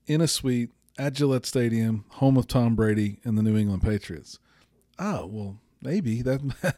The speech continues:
<laughs> that sounds a little different. Uh, and we're gonna fly you out there. And for that, we need to do a little two-day briefing around the baseball game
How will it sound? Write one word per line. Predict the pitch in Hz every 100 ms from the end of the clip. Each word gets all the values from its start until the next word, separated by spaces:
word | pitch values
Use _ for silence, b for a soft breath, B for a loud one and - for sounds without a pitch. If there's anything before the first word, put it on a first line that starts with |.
| -
<laughs> | B
that | 147 -
sounds | - 151 127
a |
little | 127 131 117
different. | 165 208 143 135 - B B B
Uh, | 123 131 -
and | 156
we're | 135 143
gonna | 147
fly | 131 165 214
you | 233 139
out | 110 107
there. | 117 110 110 B B B
And | 131 131 120 _
for | - 285
that, | 170 117 117 - -
we | 131
need | 135 131
to | 123
do | 123
a | 117
little | 113 110
two-day | - 127 120
briefing | 104 113 113 113 107 104 -
around | 120 110 110
the | 110
baseball | 101 104 - 104
game | 98 98 98 95